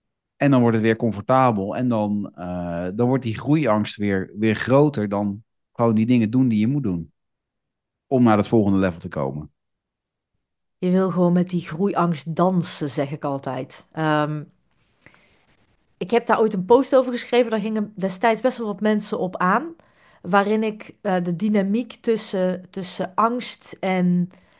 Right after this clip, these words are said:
Speaker 2: ja, liefde voor het onbekende beschreef. Angst is ook, eh, want ik denk dat, dat mensen zich misschien wel afvragen of wij ook ooit angstig zijn.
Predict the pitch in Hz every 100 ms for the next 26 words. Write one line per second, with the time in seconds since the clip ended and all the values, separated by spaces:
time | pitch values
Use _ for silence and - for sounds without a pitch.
0 | _ - 180 185 170 170 208 208 190 214
1 | 185 185 - 190 180 185 214 214 165 156
2 | - - 147 151 233 - _ _ _ _
3 | - _ _ _ _ _ - 320 311 311
4 | - 220 - - 339 311 - - _ _
5 | _ 208 190 175 214 214 - - 214 349
6 | 339 277 - _ _ _ 247 240 302 302
7 | - 277 - - 254 - - 302 254 -
8 | - - 190 190 226 - - - 233 226
9 | - 320 - 247 220 - - 311 330 -
10 | - 156 - 156 143 135 131